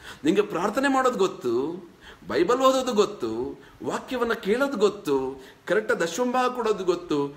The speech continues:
ಕಾಣಿಕೆ ಕೊಡೋದು ಗೊತ್ತು, ಇದೆಲ್ಲ ತಪ್ಪು ಅಂತ ಹೇಳ್ತಾ ಇಲ್ಲ, ಆದರೆ ನಿನಗೆ ಗೊತ್ತಿಲ್ಲ ಹೇಗೆ ಆರಾಧನೆ ಮಾಡ್ಬೇಕಂತ. ನೀವು ಇದುವರೆಗೆ ಹಾಡಿದ ಹಾಡು ಆರಾಧನೆ ಅಲ್ಲ.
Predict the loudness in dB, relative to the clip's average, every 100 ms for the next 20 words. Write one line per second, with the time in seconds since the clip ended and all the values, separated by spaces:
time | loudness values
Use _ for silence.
0 | -16 -14 -8 -4 -2 -4 -4 -4 0 -2
1 | -2 -2 -2 -2 -14 -8 -4 -2 -2 -2
2 | -6 0 0 2 0 0 0 2 2 4
3 | 2 4 2 0 -6 -12 -20 -20 -20 -12
4 | -6 -4 -4 -4 -6 -4 -2 -2 -2 -2
5 | -4 -6 -6 -8 -10 -12 -16 -18 -20 -20
6 | _ _ _ _ _ _ -20 _ -20 -20
7 | -20 -20 -20 _ _ -2 2 4 4 4
8 | 4 4 4 2 0 2 2 4 2 0
9 | -12 -20 -20 -20 _ _ _ _ -6 -2
10 | 2 4 4 4 2 -2 -8